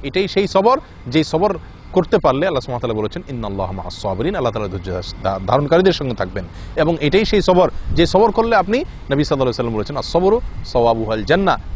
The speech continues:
যার বিনিময়ে আপনি জান্নাত পাবেন। এটা হবে সেই সবর, যে সবরে আমরা সকলেই জানি, কোরআন সুন্নাহ দ্বারা সমর্থিত একটি প্রবাদ,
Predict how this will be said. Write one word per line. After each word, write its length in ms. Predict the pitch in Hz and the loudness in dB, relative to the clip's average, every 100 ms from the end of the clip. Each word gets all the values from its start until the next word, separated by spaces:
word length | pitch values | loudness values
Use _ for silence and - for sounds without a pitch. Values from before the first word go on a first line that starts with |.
| - | -2
যার 160 | 131 | 0
বিনিময়ে 200 | 120 120 | 0 -4
আপনি 160 | 110 110 | -4 -2
জান্নাত 280 | 117 135 139 | -2 0 0
পাবেন। 200 | 123 110 - - | 0 -2 -6 -8
এটা 220 | 160 160 202 | -2 2 4
হবে 180 | 214 | 4
সেই 200 | 208 233 | 2 2
সবর, 320 | 220 220 254 370 - - | 4 4 4 2 -8 -4
যে 140 | 135 156 | 0 0
সবরে 440 | - 175 233 262 - - - | 2 4 6 4 0 -18 -8
আমরা 420 | - 113 120 180 - - - - | -4 0 4 4 2 -14 -16 -10
সকলেই 460 | - 123 147 214 | -6 0 2 2
জানি, 260 | 170 151 170 | 2 -2 -2
কোরআন 220 | - 127 | -4 -4
সুন্নাহ 240 | 120 208 185 | -4 -4 0
দ্বারা 180 | 147 | 0
সমর্থিত 380 | 135 139 131 123 | -2 -8 -8 -6
একটি 200 | 123 - | -6 -6
প্রবাদ, 360 | - 120 151 | -6 2 2